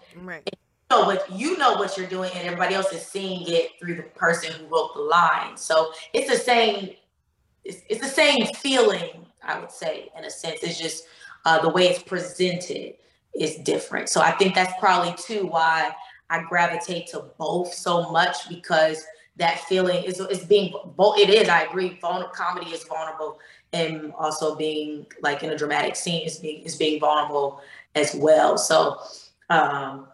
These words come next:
Speaker 2: yeah, I would definitely recommend taking a look at that, uh, the book, The Power of the Actor, uh, by Ivana Chubbuck.
Speaker 1: Well, thank you.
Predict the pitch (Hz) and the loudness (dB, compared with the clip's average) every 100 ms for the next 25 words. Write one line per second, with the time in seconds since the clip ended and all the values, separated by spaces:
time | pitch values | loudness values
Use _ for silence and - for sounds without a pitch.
0 | - 220 208 185 214 - 247 220 214 202 | 0 4 6 6 4 2 4 6 4 2
1 | 196 185 - - - 175 - 202 - 175 | -4 -6 -8 -14 -18 -18 -6 -4 -4 -6
2 | 175 175 175 170 160 135 - 165 156 147 | -6 -6 -2 2 2 2 0 4 6 4
3 | 147 - - 170 160 - 143 156 151 151 | 2 -6 -8 -2 -2 -2 -4 0 0 -2
4 | 151 147 143 - - 139 - _ _ _ | -2 -2 -2 -6 -12 -14 -18 _ _ _
5 | _ - - - - 151 151 - 147 139 | _ -8 -4 -4 -4 -2 -2 -4 -6 -4
6 | 143 143 143 - - - - - - _ | -4 -4 -8 -12 -12 -14 -16 -16 -18 _
7 | - - - - _ 302 311 - 370 - | -20 -20 -20 -20 _ -14 -14 -12 -12 -12
8 | 160 151 | -14 -14